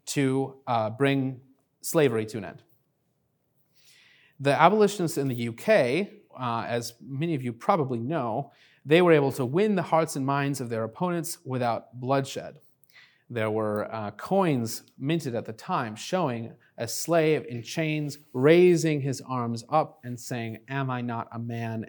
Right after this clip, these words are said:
and a brother?" That was one example of anti-slavery, quote unquote, propaganda.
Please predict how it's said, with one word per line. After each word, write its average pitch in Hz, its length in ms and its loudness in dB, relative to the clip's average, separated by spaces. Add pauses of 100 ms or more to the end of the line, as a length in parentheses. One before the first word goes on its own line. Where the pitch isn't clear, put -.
and 104 80 -14
a 101 60 -14
brother?" - 420 -10 (400)
That 127 180 2
was 117 240 -4
one 131 280 -2
example 113 640 -6
of 107 240 -8 (260)
anti-slavery, 120 1080 -2 (280)
quote 120 160 -2
unquote, 101 280 -6
propaganda. 110 640 -8